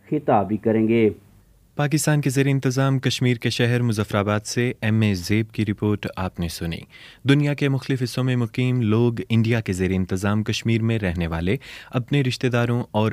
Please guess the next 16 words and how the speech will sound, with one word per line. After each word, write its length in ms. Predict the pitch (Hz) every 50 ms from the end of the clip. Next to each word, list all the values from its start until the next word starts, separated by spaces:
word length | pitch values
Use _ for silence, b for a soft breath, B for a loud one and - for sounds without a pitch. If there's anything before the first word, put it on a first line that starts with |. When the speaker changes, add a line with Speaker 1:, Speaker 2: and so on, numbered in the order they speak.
| - -
Speaker 2:
عزیزوں 400 | 104 101 95 101 104 101 120 117
سے 180 | 110 - - 110
بات 360 | 98 98 95 98 92 - -
نہیں 360 | 101 104 107 107 101 104 98
کر 120 | - 85 80
پا 200 | - - 82 78
رہے 100 | 82 78
ہیں۔ 300 | 85 85 82 87 80 - B B B B B B B
ان 120 | 147 147
لوگوں 260 | 147 139 135 127 139
نے 120 | 135 139 127
بی 160 | 110 110 113
بی 100 | 110 120
سی 200 | 117 - 131 127 - -
اردو 340 | 117 107 95 98 123 127
کے 160 | 123 - 131